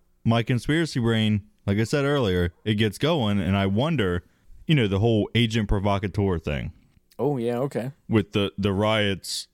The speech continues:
Speaker 1: that happened earlier this week for us, last week for you guys, was it started by agent provocateurs? Which are essentially, if you guys don't know,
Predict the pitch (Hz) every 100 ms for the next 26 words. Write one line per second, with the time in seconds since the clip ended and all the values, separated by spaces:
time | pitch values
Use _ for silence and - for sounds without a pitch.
0 | _ 104 90 104 98 95 90 87 90 -
1 | _ _ _ _ - _ _ _ _ -
2 | _ _ _ - 143 135 120 110 101 110
3 | 113 90 - 98 98 90 80 - - -
4 | _ _ _ 107 104 104 - 101 82 -
5 | 87 90 85 78 78 - - _ _ _
6 | - 95 95 120 127 120 - 120 113 95
7 | 90 90 95 101 98 87 90 90 90 82
8 | 90 78 - - - _ _ - 127 -
9 | 127 117 110 - 165 - 98 92 90 101
10 | 104 98 95 92 107 101 87